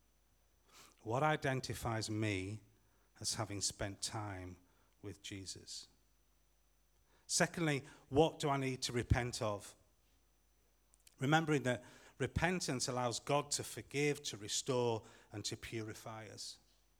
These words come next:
And lastly, am I living an abundant life? And if not, why? Jesus came to pave the way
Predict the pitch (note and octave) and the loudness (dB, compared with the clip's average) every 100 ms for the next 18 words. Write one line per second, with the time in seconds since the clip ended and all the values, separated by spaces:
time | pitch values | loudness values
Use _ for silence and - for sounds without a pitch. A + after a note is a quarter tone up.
0 | _ _ _ _ _ _ _ _ _ - | _ _ _ _ _ _ _ _ _ -20
1 | _ _ _ _ C3 C#3 E3 - C#3+ B2+ | _ _ _ _ -2 2 2 2 0 -2
2 | A#2 - _ _ _ _ _ - C#3 F3 | -4 -14 _ _ _ _ _ -2 2 2
3 | F3+ E3 D#3 C3+ A#2 A2 A2 - A#2+ A#2 | 2 0 0 -2 -4 -4 -6 -2 -2 -2
4 | A2+ A2 A2+ G2+ F#2 - - _ _ _ | -4 -4 -4 -4 -6 -12 -20 _ _ _
5 | _ _ _ _ _ _ _ _ _ _ | _ _ _ _ _ _ _ _ _ _
6 | _ _ A#2 A#2 A2 - G#2+ - G2 F#2+ | _ _ -6 -4 -4 -4 -6 -4 -8 -8
7 | F#2 F2 - _ _ _ _ _ _ _ | -10 -12 -18 _ _ _ _ _ _ _
8 | _ _ _ _ _ _ _ _ - _ | _ _ _ _ _ _ _ _ -20 _
9 | _ - D3+ C#3 - C#3 C3+ B2+ - - | _ 0 2 2 0 2 2 0 2 2
10 | B2+ A#2+ A#2+ A2 A#2 A2 G2 | 2 -2 -2 0 2 2 0